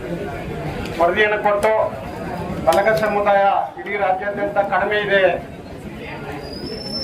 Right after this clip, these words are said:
ಅಂತೇಳಿ ವರದಿಯನ್ನು ಕೊಟ್ಟಿದ್ದಾರೆ. ಬಲಗೈ ಸಮುದಾಯವನ್ನ ಅವರು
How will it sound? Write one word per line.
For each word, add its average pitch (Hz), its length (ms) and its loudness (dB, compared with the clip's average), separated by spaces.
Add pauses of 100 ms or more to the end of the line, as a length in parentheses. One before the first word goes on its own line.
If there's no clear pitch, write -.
ಅಂತೇಳಿ 208 560 4 (440)
ವರದಿಯನ್ನು 185 460 4
ಕೊಟ್ಟಿದ್ದಾರೆ. 185 460 4 (1160)
ಬಲಗೈ 262 340 4
ಸಮುದಾಯವನ್ನ 240 680 2
ಅವರು 226 680 0